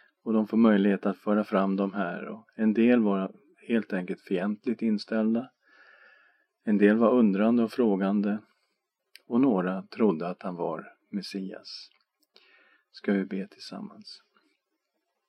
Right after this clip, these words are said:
Tack, Herre, för den du är. Tack att det är uppenbarat i skrifterna.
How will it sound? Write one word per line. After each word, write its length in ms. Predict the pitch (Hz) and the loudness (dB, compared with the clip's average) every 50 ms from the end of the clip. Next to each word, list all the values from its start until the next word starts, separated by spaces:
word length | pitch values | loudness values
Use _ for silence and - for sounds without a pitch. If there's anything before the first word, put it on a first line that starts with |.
| _ _ _ _ _ _ _ - - _ _ _ _ _ _ _ _ _ - | _ _ _ _ _ _ _ -20 -20 _ _ _ _ _ _ _ _ _ -14
Tack, 280 | - - 135 117 - | -6 -4 -4 -4 -4
Herre, 440 | - 131 123 113 107 110 107 107 110 | -2 0 0 2 2 2 2 0 -2
för 520 | - - - - 107 104 104 101 101 95 - - _ _ _ _ _ _ _ _ _ _ _ - | -6 -10 -6 -2 -2 0 0 0 -2 -4 -8 -14 _ _ _ _ _ _ _ _ _ _ _ -2
den 380 | - 113 107 107 117 113 110 107 - _ _ _ _ _ _ - | 2 2 2 4 2 -2 -4 -8 -16 _ _ _ _ _ _ -6
du 160 | - 110 107 | -4 -4 -2
är. 440 | - - 120 110 107 107 107 104 - - - _ _ _ _ _ _ | -2 -4 -8 -8 -8 -10 -14 -18 -20 -20 -20 _ _ _ _ _ _
Tack 240 | - - 117 107 - | -12 -10 -10 -6 -6
att 120 | 107 101 | -6 -6
det 80 | - 113 | -4 -2
är 40 | 110 | -4
uppenbarat 840 | 117 110 - - 113 107 107 110 107 110 113 113 113 110 - - | -4 -4 -4 -4 -2 0 4 4 4 4 4 0 -2 -4 -6 -10
i 60 | - | -14
skrifterna. 600 | - - - 117 107 - - - - 90 98 104 | -12 -8 -6 -6 -6 -6 -8 -18 -18 -18 -18 -18